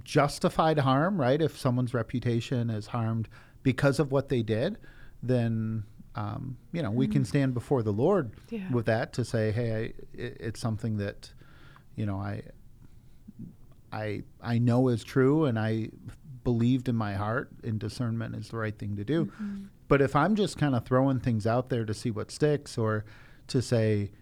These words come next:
Speaker 1: "Hey, we need a great cleansing," and a cleansing means every claim just needs to be put out there.
Speaker 2: Right.
Speaker 1: Like,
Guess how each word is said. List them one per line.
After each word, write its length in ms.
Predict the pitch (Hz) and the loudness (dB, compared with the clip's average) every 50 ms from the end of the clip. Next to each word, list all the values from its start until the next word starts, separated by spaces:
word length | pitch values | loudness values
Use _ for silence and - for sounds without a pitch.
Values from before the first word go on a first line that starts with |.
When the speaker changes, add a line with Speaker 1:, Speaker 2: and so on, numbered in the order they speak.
| - - - | -20 -8 0
Speaker 1:
"Hey, 160 | - 147 143 | 2 4 4
we 180 | 120 120 127 135 | 4 4 4 4
need 180 | 143 147 139 | 4 4 4
a 40 | 131 | 4
great 320 | 107 123 131 120 120 - - | 4 2 2 2 0 -2 -6
cleansing," 640 | - - 127 123 127 135 131 139 147 143 143 147 135 | -2 0 2 2 2 2 2 2 2 2 0 -2 -2
and 100 | 101 104 | -4 -4
a 40 | 104 | -2
cleansing 460 | - 139 127 123 123 113 123 113 110 | 0 0 2 2 2 0 0 0 -2
means 540 | 110 110 107 107 107 104 95 - - - - - - - _ - | -2 0 0 -2 -2 -4 -6 -8 -14 -20 -20 -20 -20 -12 _ -2
every 560 | - 131 135 143 127 147 147 135 131 131 123 | 0 2 2 2 2 2 2 2 2 2 0
claim 640 | 110 - - 139 131 127 127 131 131 131 139 143 131 - - - - - | 0 0 2 2 4 4 4 4 4 4 2 0 -2 -4 -8 -20 -20 -6
just 220 | - - 135 - - | 0 0 0 2 2
needs 220 | 139 123 117 - | 0 0 0 -2
to 60 | - | -2
be 120 | 117 127 117 | -2 -2 0
put 220 | - - 131 120 | 0 0 0 2
out 220 | 117 113 127 131 - | 2 0 -2 -2 -2
there. 180 | 139 151 170 | -2 0 0
Speaker 2:
Right. 260 | 180 233 226 226 220 - - - - - | 0 0 -2 -4 -6 -10 -14 -14 -8 -6
Speaker 1:
Like, 220 | 120 - - - | -6 -6 -8 -10